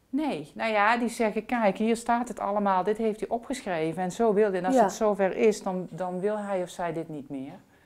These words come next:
Speaker 1: Maar wat je ook bij fysieke aftakeling ziet, is dat als mensen ehm, bericht krijgen. Mijn schoonvader heeft A L S gehad, die is, die is een vijftien jaar geleden overleden. Maar die zei,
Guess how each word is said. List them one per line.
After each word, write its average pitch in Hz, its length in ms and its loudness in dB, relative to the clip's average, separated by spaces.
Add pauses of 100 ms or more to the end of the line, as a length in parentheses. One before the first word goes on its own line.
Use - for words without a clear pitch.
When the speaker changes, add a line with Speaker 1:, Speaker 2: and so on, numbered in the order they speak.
(720)
Speaker 1:
Maar 185 200 -2
wat 220 240 2
je - 260 -6 (600)
ook 233 380 2 (320)
bij 180 460 -2 (260)
fysieke 202 500 -6
aftakeling 139 800 -2
ziet, 151 260 -8
is - 160 -10
dat 196 200 -4
als 190 160 -4
mensen 202 560 -2 (320)
ehm, 160 400 -12 (140)
bericht 196 340 -4
krijgen. 190 600 -2
Mijn 165 140 -10
schoonvader 185 460 -2
heeft 170 140 -6
A 160 180 -8
L 202 120 -4
S 240 80 -12
gehad, 151 320 -12
die 147 120 -8
is, 143 120 -14
die - 100 -12
is - 120 -16
een 143 240 -12
vijftien 147 320 -10
jaar 143 80 -8
geleden 139 220 -12
overleden. 160 440 -12 (2500)
Maar 196 140 2
die 240 120 4
zei, 294 600 2